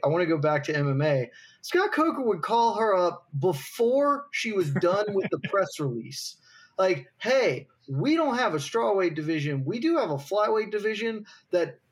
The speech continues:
the, let's be clear, the top women are gonna beat the crap out of you. But after our, like, front five, we don't have anybody that anybody cares one whit about,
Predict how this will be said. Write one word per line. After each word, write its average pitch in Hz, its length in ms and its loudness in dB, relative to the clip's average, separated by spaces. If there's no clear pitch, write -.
the, 143 320 -2
let's 226 220 0
be 202 140 -6
clear, 196 260 0
the 135 80 -4
top 202 320 -2
women 202 240 0
are 143 60 0
gonna 139 160 0
beat 180 400 -8
the 139 180 -2
crap 160 500 -2
out 120 160 0
of 107 80 -8
you. 107 240 -10
But 185 400 2
after 226 340 0
our, 214 140 2
like, 160 180 0
front 185 380 -4
five, 185 760 0
we 220 140 -2
don't 220 140 2
have 143 280 -2
anybody 175 540 2
that 135 240 0
anybody 160 420 2
cares 135 400 -2
one 135 480 -2
whit 160 200 2
about, 214 420 0